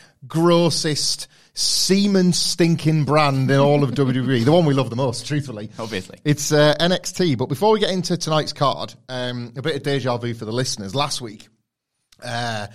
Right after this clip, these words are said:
Speaker 1: the podcast horseman rode again, as I had Adam Nicholas on, to talk about his, um, fractured relationship with the brand he once adored over the prior two years.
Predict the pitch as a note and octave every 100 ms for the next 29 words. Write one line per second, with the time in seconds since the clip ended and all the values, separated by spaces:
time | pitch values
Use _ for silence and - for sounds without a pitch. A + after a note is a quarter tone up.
0 | - - - D3+ D3 C#3+ C3+ C3 B2 G#2+
1 | G2+ A#2 B2+ B2 A2 B2 F#2+ F#2+ A2+ G#2+
2 | A2+ A2+ C#3 C#3 D3 B2 A#2+ G2 - C3+
3 | B2+ B2 A2+ C#3+ C#3 - - - - -
4 | B2 B2 B2+ B2+ - - F#3 - - D3+
5 | B2+ C3+ C#3+ C#3+ B2 C3 A#2 G#2+ B2 B2+
6 | A#2 A#2 A2+ G#2 A2+ A2+ F2 G#2 - A2+
7 | G#2+ G#2 A#2 G#2+ G2+ - G2+ E2+ D#2+ -